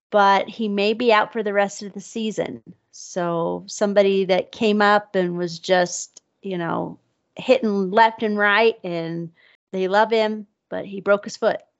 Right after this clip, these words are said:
So not good for the Yankees. And then, uh, heading to Philadelphia, got Kyle Schwarber, who is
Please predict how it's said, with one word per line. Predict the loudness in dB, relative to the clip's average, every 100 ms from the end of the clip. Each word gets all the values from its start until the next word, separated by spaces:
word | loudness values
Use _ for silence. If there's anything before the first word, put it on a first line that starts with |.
| _
So | -10 -8 -8 -10 -18 _ _ -10
not | -6 -4
good | -4 -6
for | -2
the | 0
Yankees. | 2 2 2 0 0 2
And | 2 2
then, | 2 2 2 2 4
uh, | 6 6 4 4
heading | 4 4 2
to |
Philadelphia, | 4 4 6 6 4 2 2
got | 0 -2
Kyle | 0 2 2
Schwarber, | 0 -2 -2 2 2 2
who | 0 2
is | 2 2